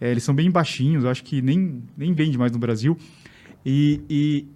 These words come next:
muito por conta deles terem essa cara da chuteira, da Morelia. Daí eu tenho alguns, eu tenho acho que uns quatro, cinco pares lá na, no nosso estúdio, no,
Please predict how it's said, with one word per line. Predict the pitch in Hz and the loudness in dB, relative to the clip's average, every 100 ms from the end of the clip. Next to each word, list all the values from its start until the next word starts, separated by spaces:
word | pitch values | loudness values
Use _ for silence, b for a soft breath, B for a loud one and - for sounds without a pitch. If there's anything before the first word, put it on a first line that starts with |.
| - | 0
muito | 170 226 - | 2 2 0
por | 247 | -6
conta | - 175 196 196 | -4 -4 -2 -2
deles | 175 175 | 0 -2
terem | - 180 190 | 0 0 2
essa | 190 | 0
cara | 175 156 156 | -2 0 0
da | 160 | 0
chuteira, | 151 170 - 147 156 | -4 -6 -2 0 2
da | 147 | 2
Morelia. | 156 175 139 117 110 110 - - | 2 4 2 2 -2 -6 -14 -4
Daí | 131 | 0
eu | 143 | 2
tenho | 165 175 | 4 4
alguns, | 156 156 147 | 4 4 2
eu | 123 143 160 | 0 -4 -4
tenho | 151 | -2
acho | 147 | -2
que | 170 | -2
uns | 147 | -2
quatro, | 160 165 | -2 0
cinco | 185 185 | 0 0
pares | - 143 143 131 | 2 4 4 2
lá | 131 131 | 2 2
na, | 127 - B B - | 0 -6 B B 0
no | |
nosso | 127 131 143 | 2 2 0
estúdio, | - 156 160 143 | -2 0 2 4
no, | 139 | 4